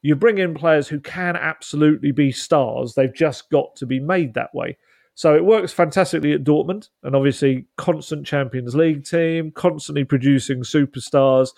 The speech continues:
I'd say with Dortmund, probably more so than Spurs, they do have to sell their big stars.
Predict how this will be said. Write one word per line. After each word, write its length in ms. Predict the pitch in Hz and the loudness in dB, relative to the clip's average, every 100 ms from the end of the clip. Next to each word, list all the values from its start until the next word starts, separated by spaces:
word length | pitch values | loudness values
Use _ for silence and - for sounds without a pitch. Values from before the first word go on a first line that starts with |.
| - _ _ | -20 _ _
I'd 120 | 170 151 | -4 0
say 220 | 208 196 | 4 4
with 160 | 170 | 4
Dortmund, 640 | 160 180 175 165 156 143 - | 4 4 2 0 -4 -8 -6
probably 280 | 175 156 | -2 -2
more 280 | 151 165 156 | 2 4 4
so 240 | - 147 127 | 2 0 0
than 140 | 127 | -4
Spurs, 520 | - 160 156 165 160 | -2 0 4 4 4
they 140 | 143 131 | 2 0
do 200 | 156 139 | 0 0
have 180 | 131 - | -2 -8
to 100 | 117 | -6
sell 320 | - 160 165 | 0 2 4
their 160 | 160 | 2
big 220 | 143 151 - | 2 -4 -4
stars. 520 | - 147 170 180 | 0 2 2 -2